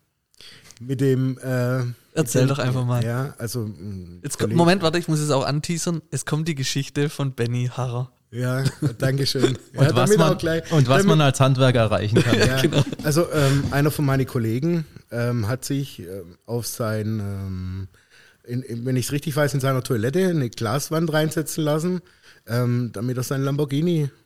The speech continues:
Speaker 1: beim Stuhlgang,
Speaker 2: Mhm.
Speaker 1: äh, oder auf Schwäbisch beim
Speaker 2: Krass.
Speaker 1: Scheiße, äh, angucken kann. Ja.
Speaker 2: Krass.
Speaker 1: Und, äh, ich mein, ganz ehrlich,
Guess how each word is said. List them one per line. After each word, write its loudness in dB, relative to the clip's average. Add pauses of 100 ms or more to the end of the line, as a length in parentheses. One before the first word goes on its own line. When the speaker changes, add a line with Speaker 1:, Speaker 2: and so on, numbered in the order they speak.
(320)
Speaker 1:
beim -4
Stuhlgang, 0 (500)
Speaker 2:
Mhm. -2
Speaker 1:
äh, 2 (180)
oder -2
auf -2
Schwäbisch 2
beim 2
Speaker 2:
Krass. 2
Speaker 1:
Scheiße, 2 (600)
äh, -10 (400)
angucken 0
kann. 0 (280)
Ja. -4 (140)
Speaker 2:
Krass. -14
Speaker 1:
Und, -12
äh, -12 (100)
ich -10
mein, 2 (360)
ganz -2
ehrlich, -2